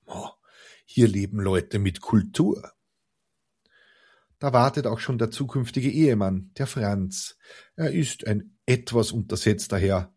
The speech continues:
Mitte fünfzig. Er hat eine ausgeprägte Stirnglatze und eine dicke Hornbrille auf der Nase. Das Hemd ist gebügelt, die Krawatte sitzt.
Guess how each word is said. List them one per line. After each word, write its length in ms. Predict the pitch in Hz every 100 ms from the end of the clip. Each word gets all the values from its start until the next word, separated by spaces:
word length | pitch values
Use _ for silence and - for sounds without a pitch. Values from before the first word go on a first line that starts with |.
| _
Mitte 280 | 123 123 120
fünfzig. 640 | - 101 - - - - _ _ _ _ _ _
Er 140 | - 98
hat 160 | 104
eine 240 | 101 104 -
ausgeprägte 720 | 135 147 - 117 131 117 123
Stirnglatze 880 | 117 - 151 151 131 113 - 123 120
und 240 | 131 139
eine 220 | 123 123
dicke 400 | 120 127 120 113
Hornbrille 600 | 104 107 117 104 104 104
auf 140 | 101 -
der 100 | 113
Nase. 460 | 107 101 120 98 - _ - - _
Das 200 | - 98
Hemd 260 | 127 143 143
ist 180 | 110 -
gebügelt, 720 | - 127 135 139 131 - -
die 100 | 147
Krawatte 480 | - 120 110 117 123
sitzt. 520 | - 151 - - -